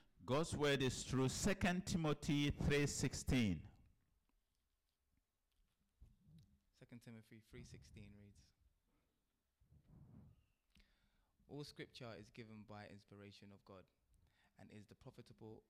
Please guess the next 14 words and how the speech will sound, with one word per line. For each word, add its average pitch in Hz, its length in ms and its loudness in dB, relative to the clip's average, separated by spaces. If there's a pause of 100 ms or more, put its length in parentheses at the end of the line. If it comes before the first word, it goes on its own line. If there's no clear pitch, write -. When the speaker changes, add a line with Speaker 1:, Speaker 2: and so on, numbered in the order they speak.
Speaker 2:
for 104 60 -16
doctrine, 104 520 -16 (640)
for, 107 220 -12 (120)
for 113 120 -12
reproof 120 380 -12 (420)
and 104 120 -16
correction, 110 440 -16 (520)
for 104 120 -12
instruction 113 540 -14 (260)
in 101 120 -18
righteousness." 98 600 -20 (360)
Amen. 95 180 -18 (460)
Speaker 1:
Amen. 120 440 4 (400)
So, 95 420 2